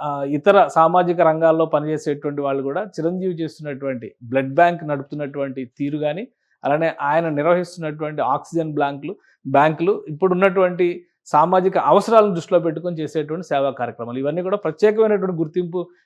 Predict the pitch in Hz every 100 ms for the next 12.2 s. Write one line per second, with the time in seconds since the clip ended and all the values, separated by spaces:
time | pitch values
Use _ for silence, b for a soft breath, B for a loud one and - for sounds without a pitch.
0 | _ 160 165 175 175 165 165 - 165 -
1 | 208 226 _ _ - 151 196 190 196 190
2 | 196 202 247 - 208 220 220 208 202 214
3 | 220 175 160 151 175 190 180 - 170 175
4 | 175 214 214 _ _ 156 160 180 175 175
5 | 175 160 151 151 170 156 156 175 175 165
6 | 160 160 175 151 - _ _ 175 196 220
7 | 180 143 147 117 151 156 180 190 196 -
8 | 175 170 180 156 B B B - 156 156
9 | 139 - 147 185 202 190 170 170 160 151
10 | 151 139 135 170 175 175 160 - 147 143
11 | 139 156 170 135 127 120 117 127 139 175
12 | 175 226